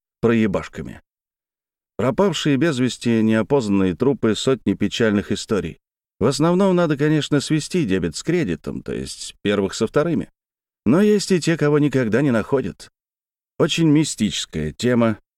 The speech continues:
стрёмная. Ну, ты увидишь. Вот девица лежала, сколько ей было?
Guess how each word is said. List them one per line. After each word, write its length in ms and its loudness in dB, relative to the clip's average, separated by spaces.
стрёмная. 800 -4
Ну, 220 0
ты 160 2
увидишь. 580 -2
Вот 320 0
девица 560 2
лежала, 640 2
сколько 360 -2
ей 80 2
было? 320 0